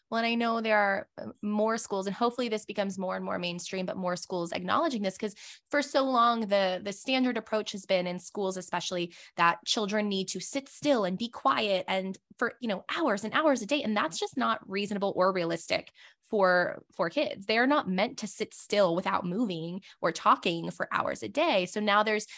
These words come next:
some schools are recognizing that and having, like, bouncy ball, uh, not bouncy balls, um,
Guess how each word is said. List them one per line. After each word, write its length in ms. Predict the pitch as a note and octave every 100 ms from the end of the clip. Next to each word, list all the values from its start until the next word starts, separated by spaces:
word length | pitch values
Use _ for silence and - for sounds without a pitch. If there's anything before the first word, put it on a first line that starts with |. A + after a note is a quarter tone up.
| -
some 320 | - - G#3+ A3
schools 340 | - A3 G3+
are 100 | G3+
recognizing 580 | F#3 F#3 F#3+ F3 F3+ F3+
that 140 | F3 F3+
and 100 | F3
having, 280 | E3 F3+
like, 180 | G3+ B3
bouncy 420 | B3+ D#4 F4 -
ball, 260 | B3+ A3+ G#3
uh, 140 | G3 F#3+
not 160 | G3+
bouncy 240 | - E3 -
balls, 200 | - G3
um, 280 | - G#3 -